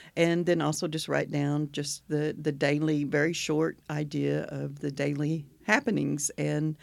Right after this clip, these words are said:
uh, these ledgers that they were writing in were nicknamed blotters. And because they were probably kind of messy, and they looked sim-, similar to those, the ink blotters that,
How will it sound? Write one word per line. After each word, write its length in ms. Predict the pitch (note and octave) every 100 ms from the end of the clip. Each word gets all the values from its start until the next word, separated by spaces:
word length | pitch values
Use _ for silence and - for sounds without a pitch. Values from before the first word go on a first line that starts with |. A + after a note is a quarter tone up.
| - - - - -
uh, 140 | D#3 D3+
these 240 | D3 E3
ledgers 420 | D#3 E3 F#3 G3+ F#3
that 140 | E3
they 100 | F3
were 120 | E3+
writing 400 | F3 F#3+ A#3+ C#4
in 200 | D3+ D#3+ E3+
were 80 |
nicknamed 480 | D#3 D#3 F3+ F#3 G3
blotters. 540 | G3 A#3 - - D3 - _ _
And 300 | D#3 D#3 D#3+
because 260 | D#3+ E3+ G3
they 120 | G3
were 100 | F3
probably 260 | F3 E3+ E3
kind 220 | G3 E3+
of 40 |
messy, 520 | G#3+ D3 C#3+ E3 B3 - _ _ _ - _ -
and 260 | E3+ E3+ E3+
they 100 | E3
looked 240 | E3 -
sim-, 300 | - D#3+ E3+ - -
similar 420 | - D4 D#4 E3
to 340 | F#3 - D#3 E3+
those, 520 | E3 D#3+ D#3+ - - -
the 180 | F3
ink 200 | E3 E3
blotters 520 | D#3 D#3 D3+ E3+ F3 -
that, 340 | D3 D3